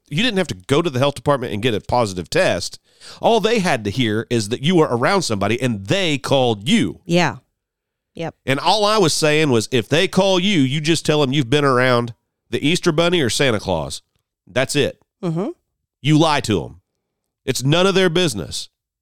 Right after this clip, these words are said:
Speaker 1: And you can lie because you're not under the penalty of perjury.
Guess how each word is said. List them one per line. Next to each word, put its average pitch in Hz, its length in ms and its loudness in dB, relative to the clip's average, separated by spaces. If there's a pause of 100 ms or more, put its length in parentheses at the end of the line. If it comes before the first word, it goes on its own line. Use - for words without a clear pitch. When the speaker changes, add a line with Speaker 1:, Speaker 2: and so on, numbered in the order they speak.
(120)
Speaker 1:
And 127 180 0
you 170 100 2
can 233 260 0
lie 92 240 0
because 110 280 -2
you're 143 100 0
not 165 260 0
under 156 240 2
the 120 100 -4
penalty 135 400 -2
of 107 80 -4
perjury. 92 420 -2